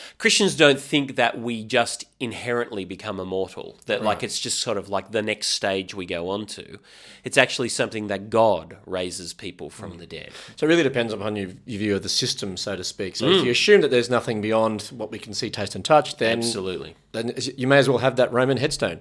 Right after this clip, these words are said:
Speaker 1: Absolutely.
Speaker 2: as your, uh, for your
Speaker 1: Makes a lot of sense to me.
Speaker 2: So was that, was that belief particularly common in the ancient world, that you kind of die, you rot?
Speaker 1: Uh,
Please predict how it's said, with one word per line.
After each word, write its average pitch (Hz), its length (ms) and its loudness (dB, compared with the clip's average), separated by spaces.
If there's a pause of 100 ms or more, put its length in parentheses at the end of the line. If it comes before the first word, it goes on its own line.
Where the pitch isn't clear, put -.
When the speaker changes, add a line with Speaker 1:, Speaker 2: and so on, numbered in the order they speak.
(160)
Speaker 1:
Absolutely. 131 500 2
Speaker 2:
as 120 240 2
your, 123 680 8
uh, 113 280 2
for - 180 -8
your 120 120 2
Speaker 1:
Makes 139 220 2
a 139 40 2
lot 139 160 4
of 143 60 -2
sense 160 320 -4
to 80 100 -10
me. 73 120 -18 (220)
Speaker 2:
So 233 120 6
was 240 60 8
that, 247 180 6
was 202 100 4
that 233 120 2
belief 175 220 4
particularly - 320 -6
common 123 300 0
in 143 80 -2
the 143 80 0
ancient 151 240 -4
world, 151 160 -4
that - 100 -12
you 123 60 -14
kind 120 140 -4
of 104 100 -8
die, 101 240 0
you 95 140 -2
rot? 98 220 0 (140)
Speaker 1:
Uh, 202 680 10